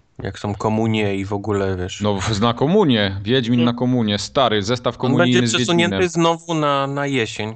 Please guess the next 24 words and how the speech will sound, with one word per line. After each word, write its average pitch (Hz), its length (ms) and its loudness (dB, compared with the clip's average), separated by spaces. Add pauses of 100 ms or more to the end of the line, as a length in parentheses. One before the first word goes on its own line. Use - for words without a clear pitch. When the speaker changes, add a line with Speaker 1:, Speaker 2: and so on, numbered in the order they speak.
Speaker 1:
kiedy 110 260 -8
jest, 104 260 -4
wiesz, 95 200 -6
najlepszy 107 540 -6
czas. 98 380 -6
Speaker 2:
No, 131 100 0
ale 165 120 2
n-, 165 300 0
na 165 120 2
jesień 170 320 0
to 165 80 -2
się 151 140 -4
wpieprzą 156 500 -2
w - 60 -10
takie - 300 -2
znowu 131 760 0
bagno 127 520 2 (100)
unchartedowe, 117 760 2
pewnie 107 340 -2
jakieś 104 480 -2
modern 104 360 0
warfare'owe, 101 840 2
że 95 200 -2
to 92 280 -6